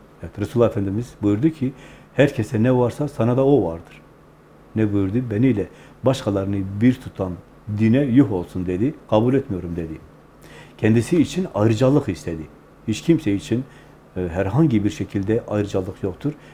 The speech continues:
O peygamberin en yakını olsa bile Allah örnek veriyor. E, iman, e, etmeyenler için Lut Aleyhisselam'ın,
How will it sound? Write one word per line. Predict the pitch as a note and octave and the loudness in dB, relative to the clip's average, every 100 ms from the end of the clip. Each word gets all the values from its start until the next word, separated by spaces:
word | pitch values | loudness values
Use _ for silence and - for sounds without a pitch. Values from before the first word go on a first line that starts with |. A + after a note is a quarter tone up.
| - - | -20 -4
O | G#2+ A2 | -2 -2
peygamberin | - G2 G2+ G2 G#2+ C3 - | -2 -2 0 0 0 -2 -2
en | A#2+ C3 | -2 0
yakını | G#2+ G2 A2+ G#2 | 0 -2 -2 0
olsa | G#2 G#2 C3 | -2 0 0
bile | F#2 E2+ - - - - | 0 -6 -10 -20 -12 -2
Allah | G2+ G2+ F2 | 0 0 -2
örnek | G2+ G2 G#2+ A2 | -4 -2 -2 -2
veriyor. | G#2+ G#2 C3 - - - - - - - - - | -2 0 -2 -4 -16 -20 -20 -20 -20 -20 -20 -12
E, | F#2 F2 E2+ E2 - | -8 -6 -8 -8 -2
iman, | A2 G2+ F#2+ G2 - - - - - | 2 2 -2 -8 -20 -20 -20 -20 -16
e, | F2 F2+ A2 | -14 -10 -8
etmeyenler | - G#2+ G2 G2 | -2 -2 0 -2
için | G2 - A2+ A#2 - A#2 | -4 -4 -4 -6 -6 -2
Lut | A#2 | -2
Aleyhisselam'ın, | G2 G2 F2+ G2 F#2+ G2 A2 | -2 -6 -6 -6 -4 -4 -4